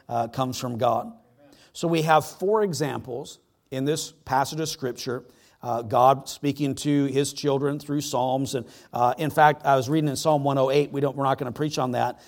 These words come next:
But you realize Psalm one oh eight is, is the first, I think the first six verses of Psalm, uh, of Psalm one oh eight and,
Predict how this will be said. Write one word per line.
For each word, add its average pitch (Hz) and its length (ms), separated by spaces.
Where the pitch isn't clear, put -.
But 143 180
you 139 140
realize 160 360
Psalm 156 240
one 151 160
oh 139 160
eight 139 360
is, 127 340
is 123 220
the 123 100
first, 160 400
I 117 60
think 127 120
the 131 60
first 156 280
six 147 200
verses 151 400
of 117 60
Psalm, 147 460
uh, - 280
of 131 200
Psalm 151 220
one 147 140
oh 143 80
eight 147 280
and, 131 180